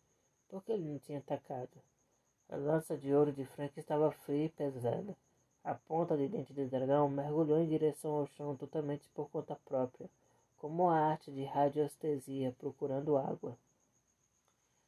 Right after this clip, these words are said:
"Pare com isso!" Frank esforçou-se para levantar a lança. Ele teria problema suficiente para espetar o monstro sem a sua lança contra ele.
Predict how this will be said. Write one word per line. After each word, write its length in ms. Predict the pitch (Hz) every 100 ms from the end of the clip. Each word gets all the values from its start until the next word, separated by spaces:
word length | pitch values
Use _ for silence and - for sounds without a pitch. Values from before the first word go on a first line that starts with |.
| _ _
"Pare 320 | 185 208 240
com 160 | 226 190
isso!" 480 | 180 185 - 175 - _ _ _ _
Frank 260 | 151 160 175
esforçou-se 400 | - 170 165 160
para 180 | 160 160
levantar 440 | 147 147 143 147
a 20 |
lança. 480 | 139 135 120 - 175 _ _ _ _ -
Ele 160 | 147
teria 240 | 151 165 160
problema 340 | - 151 156
suficiente 580 | 147 156 - - 185 175
para 200 | - 151
espetar 460 | 151 - 160 - 151
o 60 |
monstro 520 | 143 131 139 147 165 143
sem 200 | - 156
a 60 |
sua 400 | 143 - 175 147
lança 360 | 139 143 135 -
contra 380 | - 143 - 151
ele. 300 | 139 - 170